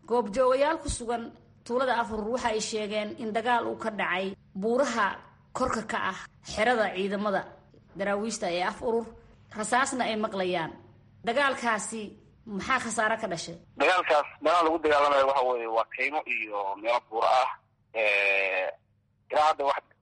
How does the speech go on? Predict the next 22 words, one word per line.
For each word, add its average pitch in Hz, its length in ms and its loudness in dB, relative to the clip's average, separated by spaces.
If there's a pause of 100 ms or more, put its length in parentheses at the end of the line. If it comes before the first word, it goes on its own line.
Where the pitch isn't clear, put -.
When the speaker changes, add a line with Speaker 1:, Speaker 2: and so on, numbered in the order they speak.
(260)
Speaker 2:
mataqaanaa, 110 720 2
eh, 98 160 0
khasaare 110 420 2
ah 104 200 2
oo 92 600 -6
dhinaca 104 300 0
iyaga 104 220 -2
ah 90 80 -8
ma - 100 -18
jiro. - 220 -18 (320)
Laakiin, - 380 -4
eh, - 500 -10
meyd 135 340 0
badan 113 280 2
baa 92 140 2
jira 90 240 -2 (180)
oo 87 420 2
xaggooda 104 440 2
ah - 160 0 (440)
oo 85 600 2
buuraha 104 360 2
yaal. 76 220 0